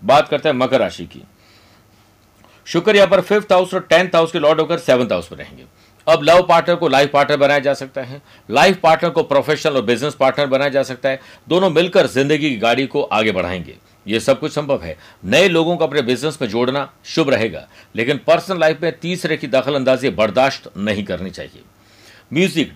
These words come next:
डांस, एक्टिंग, थिएटर और ऐसे लोग जो फैशन, पैशन, हॉबीज से जुड़े हुए, स्पा, सैलून, जिम से जुड़े हुए,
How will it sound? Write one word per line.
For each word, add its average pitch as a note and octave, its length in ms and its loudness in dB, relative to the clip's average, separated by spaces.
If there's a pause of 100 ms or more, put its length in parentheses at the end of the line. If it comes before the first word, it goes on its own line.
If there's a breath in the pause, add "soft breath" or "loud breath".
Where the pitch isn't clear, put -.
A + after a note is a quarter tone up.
डांस, C#3+ 440 0
एक्टिंग, B2 380 -2 (120)
थिएटर C#3+ 360 2 (480 soft breath)
और C3+ 100 0
ऐसे E3 320 0
लोग G#2 260 -2
जो A2 80 -10
फैशन, D3+ 400 0
पैशन, C3+ 360 -4
हॉबीज B2 300 -2
से C3+ 120 -4
जुड़े G2 200 -4
हुए, F2 120 -8
स्पा, C#3+ 280 0
सैलून, C3 400 -4
जिम C#3 200 -2
से D#3+ 140 -6
जुड़े G#2 200 -4
हुए, E2+ 160 -8